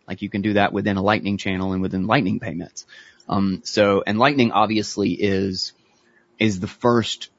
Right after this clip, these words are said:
major scaling model for Bitcoin. And I think it's gonna be, I, I kind of, when I look out into the future as to what's going on or, or how, um, how Bitcoin will scale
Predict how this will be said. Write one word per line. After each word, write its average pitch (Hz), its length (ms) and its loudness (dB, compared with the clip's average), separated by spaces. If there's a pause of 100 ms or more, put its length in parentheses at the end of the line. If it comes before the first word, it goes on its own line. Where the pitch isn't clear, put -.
(560)
major 113 640 4
scaling 104 520 2
model 98 360 0
for 98 260 -8
Bitcoin. 87 460 -6 (180)
And 120 100 -2
I 131 60 2
think 220 180 2
it's - 120 0
gonna 139 180 4
be, 110 640 -2
I, - 360 -8
I 160 40 -10
kind 160 240 -2
of, 156 140 -2
when 139 140 2
I 127 40 6
look 160 280 2 (100)
out 127 420 2
into 123 260 2
the 101 120 0
future 107 440 2
as 98 220 2
to 98 240 0 (100)
what's - 560 0
going 101 300 -4
on 101 380 2
or, 98 320 0
or 98 140 -2
how, 95 360 2
um, 95 260 0 (280)
how 123 100 2
Bitcoin 120 380 2
will 98 80 0
scale 98 560 2